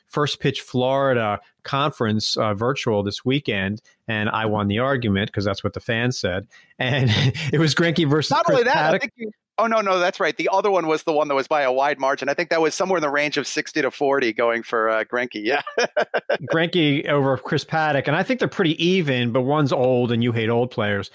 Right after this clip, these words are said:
Speaker 1: The other one was Nelson Cruz and J D Martinez. I won that easily. Nelson Cruz, everybody knows that. Um, I, I,
Speaker 2: You're
Speaker 1: at
Speaker 2: still
Speaker 1: some
Speaker 2: wrong
Speaker 1: point
Speaker 2: on that, but that's okay. <laughs>
Speaker 1: No, no, at, at some point, we're gonna devote twenty minutes to your hate of old people on a, on a future podcast, but that's not going to be today.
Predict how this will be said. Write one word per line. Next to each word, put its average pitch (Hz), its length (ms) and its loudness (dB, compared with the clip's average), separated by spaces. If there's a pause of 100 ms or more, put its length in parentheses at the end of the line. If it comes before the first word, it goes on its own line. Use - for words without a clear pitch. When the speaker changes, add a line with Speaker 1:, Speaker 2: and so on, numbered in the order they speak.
(160)
Speaker 1:
The 151 80 0
other 160 120 4
one 147 140 2
was 135 120 2
Nelson 139 340 2
Cruz 147 320 2
and 131 120 2
J 143 180 2
D 139 80 2
Martinez. 131 560 0
I 135 80 0
won 127 180 2
that 117 120 0
easily. 107 440 0
Nelson 107 340 -4
Cruz, 104 280 -4
everybody 104 320 -4
knows 98 200 -6
that. 104 280 -4 (440)
Um, 135 400 0
I, 185 240 -2 (360)
I, 170 140 0 (520)
Speaker 2:
You're 220 120 4
Speaker 1:
at 240 80 2
Speaker 2:
still 302 180 2
Speaker 1:
some 254 140 4
Speaker 2:
wrong 220 100 4
Speaker 1:
point 185 280 2
Speaker 2:
on 180 40 2
that, 180 120 2
but 202 120 -4
that's 226 160 -2
okay. 185 580 0
<laughs> - 40 -8 (440)
Speaker 1:
No, 285 100 2
no, 311 60 4
at, 262 380 4 (100)
at 196 200 0
some 247 360 2
point, 202 380 2
we're 185 80 4
gonna 196 160 2
devote 170 460 2
twenty 165 320 0
minutes 131 420 0
to 143 220 -4 (100)
your 131 160 -4
hate 127 240 -6
of 190 140 -10
old 107 200 -4
people 120 320 -4
on 117 120 -2
a, 175 160 -8
on 120 140 -4
a 123 40 -4
future 123 300 -6
podcast, 98 580 -6
but 123 60 -4
that's 117 160 -4
not 98 180 -6
going 101 160 -10
to 104 80 -16
be 92 140 -18
today. 80 260 -20